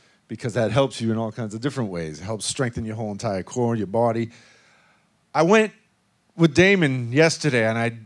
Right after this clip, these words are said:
I, my first, like, workout, for, and this kid, an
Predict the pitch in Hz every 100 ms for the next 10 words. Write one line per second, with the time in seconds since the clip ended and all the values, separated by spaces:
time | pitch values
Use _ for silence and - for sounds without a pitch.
0 | - 127 120 107 123 131 120 165 170 165
1 | 147 120 92 _ _ _ - 127 151 170
2 | 143 120 117 117 _ - 127 117 139 143
3 | - 117 104 101